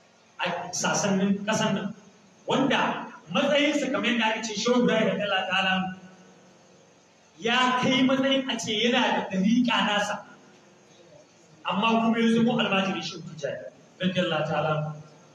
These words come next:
To haka shehi din abin da Allah ya masa ya kai ma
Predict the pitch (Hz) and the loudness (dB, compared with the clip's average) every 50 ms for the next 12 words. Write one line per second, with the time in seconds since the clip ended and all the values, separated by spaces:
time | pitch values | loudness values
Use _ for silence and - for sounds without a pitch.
0 | - - - - - 196 196 226 - - - - - - 277 277 269 254 254 - | -20 -20 -20 -10 -2 0 2 2 2 2 0 0 0 0 2 2 2 2 2 0
1 | 302 302 - - - 254 - 247 247 233 240 233 214 214 220 220 220 214 - - | 0 -2 -2 -2 -4 -4 -2 0 0 2 2 2 2 2 0 0 -2 -4 -6 -6
2 | - - - - - - - - - 226 240 254 254 254 - - 254 285 285 277 | -8 -8 -12 -16 -20 -20 -12 -6 -2 0 0 2 0 0 0 0 0 0 2 0
3 | - - 247 196 - - - | 0 0 0 0 0 -2 -4